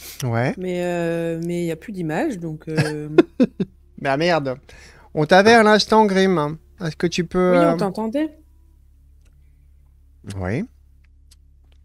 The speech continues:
Speaker 1: Oui, je raconte plus de blagues, hein.
Speaker 2: Non, non.
Speaker 1: Non, on est d'accord.
Speaker 2: Moi, je, moi, j'en connais pas d'autres, alors, euh.
Speaker 1: <laughs> Oui, mais je suis même pas certain d'en, d'en connaître d'autres non plus.
Speaker 2: Mais
Speaker 1: Alors.
Speaker 2: tu m'étonnes, vu comme elle était, celle-là, euh,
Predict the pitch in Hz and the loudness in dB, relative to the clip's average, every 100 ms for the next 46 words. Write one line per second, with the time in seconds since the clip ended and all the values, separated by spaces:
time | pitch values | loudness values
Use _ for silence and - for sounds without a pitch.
0 | _ _ _ - - 135 131 131 135 135 | _ _ _ -6 0 2 4 2 0 -2
1 | 127 113 113 120 131 - 175 _ _ _ | -4 -6 -6 -12 -18 -20 -20 _ _ _
2 | _ - 185 170 160 151 - - 131 98 | _ -12 -8 -6 -8 -12 -18 -6 -6 -6
3 | - 110 117 131 127 131 170 185 180 170 | -6 -2 0 0 0 -2 -2 -6 -4 -4
4 | 165 185 196 190 180 170 180 170 160 160 | -4 -4 -6 -4 -4 -4 -4 -4 -8 -10
5 | 151 151 147 147 - 698 - - - 208 | -10 -10 -10 -4 -4 -4 -14 -18 -10 -10
6 | - _ - 175 _ _ - 131 147 151 | -10 _ -20 -20 _ _ -10 -2 0 0
7 | 127 143 135 131 - 127 131 123 127 131 | -2 -4 -2 -2 -4 -6 -8 -8 -6 -6
8 | 131 131 127 127 123 131 117 - 120 - | -6 -6 -6 -6 -8 -8 -12 -12 -16 -18
9 | _ - - - - _ _ _ _ _ | _ -20 -20 -20 -20 _ _ _ _ _
10 | _ _ - 254 196 196 180 160 330 269 | _ _ -2 4 6 8 6 4 4 4
11 | 185 - 202 175 185 202 190 180 180 320 | 0 -8 -12 -10 -6 -4 -2 -2 -2 -4
12 | 220 185 262 285 185 170 170 | -4 0 0 0 -4 -6 -8